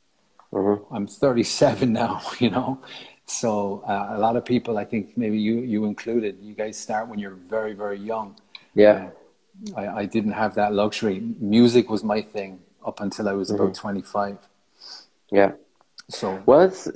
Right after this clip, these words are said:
Speaker 1: it's, uh, very interesting that you say that because there's always that saying, "It's never too late to start something." Obviously, and with you, you, you can still compete. But if somebody, let's say, starts martial arts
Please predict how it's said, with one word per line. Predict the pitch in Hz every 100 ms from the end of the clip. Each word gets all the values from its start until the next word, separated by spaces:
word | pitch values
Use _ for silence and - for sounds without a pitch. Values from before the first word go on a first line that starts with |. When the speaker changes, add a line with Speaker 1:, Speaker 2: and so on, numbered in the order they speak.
| -
Speaker 1:
it's, | - 143 143 -
uh, | 92 135 131 127 123 101
very | 113 131 143
interesting | 139 151 151 - 110 104
that | 104
you | 104 107
say | - 110
that | 101
because | 98 101 120 117 - -
there's | 117 113
always | 131 147 131
that | 120
saying, | - 135 123
"It's | 85 -
never | 104 117 117
too | 117 107
late | 107 104
to | -
start | 95 - 107 107
something." | 107 98 98
Obviously, | 127 143 139 135 143 143 - - _
and | 101 107 -
with | 101 104 -
you, | 143
you, | 123 107
you | - 101 -
can | - 95
still | 113
compete. | - 90 - 110 104 - _ _ _ -
But | 104 104 -
if | - 120
somebody, | - 117 113 107
let's | 104 -
say, | - 101
starts | - - 101 -
martial | 98 98 -
arts | 73